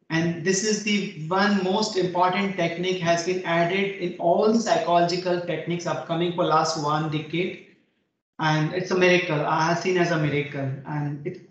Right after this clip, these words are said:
and then children and adults are all are happy with that. So, uh, much more is written for children as well,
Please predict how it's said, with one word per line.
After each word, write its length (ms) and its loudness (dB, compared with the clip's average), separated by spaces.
and 120 0
then 140 4
children 400 4
and 220 2
adults 420 4
are 80 -6
all 240 4
are 60 2
happy 340 -4
with 220 -6
that. 260 -4
So, 420 0
uh, 120 4
much 220 2
more 280 4
is 260 2
written 280 2
for 100 -2
children 420 0
as 300 -2
well, 160 0